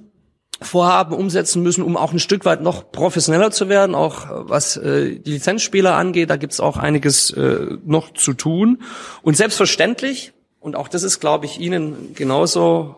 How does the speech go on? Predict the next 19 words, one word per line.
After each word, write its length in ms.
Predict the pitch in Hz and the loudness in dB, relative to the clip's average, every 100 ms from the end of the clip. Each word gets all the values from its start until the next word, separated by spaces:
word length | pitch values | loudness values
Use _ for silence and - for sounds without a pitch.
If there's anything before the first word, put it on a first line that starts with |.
| _ | _
oder 200 | 131 117 | 0 2
euch 420 | 143 180 - - | 4 2 -2 -6
genauso 580 | 139 127 147 156 156 147 | -2 2 2 2 2 0
bewusst 480 | 139 127 170 - - | 0 0 0 -2 -2
wie 80 | 127 | -2
mir, 280 | 139 180 - - - - - | 0 -2 -4 -16 -18 -18 -10
äh, 220 | - 143 147 | -2 0 2
wir 180 | 139 147 | 2 2
haben 160 | 175 | 2
auch 80 | 165 | 2
eine 140 | 170 | 4
Möglichkeit, 720 | 165 180 180 180 - 170 180 175 | 4 4 2 -2 2 2 2 2
natürlich 460 | 165 - 165 170 | 0 2 2 2
noch, 340 | 165 170 - 147 | 2 0 -2 -4
äh, 420 | 151 143 135 - | 2 2 2 -2
dreizehn 440 | - 139 160 - 165 | -2 -2 0 0 0
Komma 240 | 156 143 | 2 2
neun 220 | 135 170 | 2 0
Prozent 720 | - 139 - 147 190 240 - | 0 -2 2 0 0 -6 -12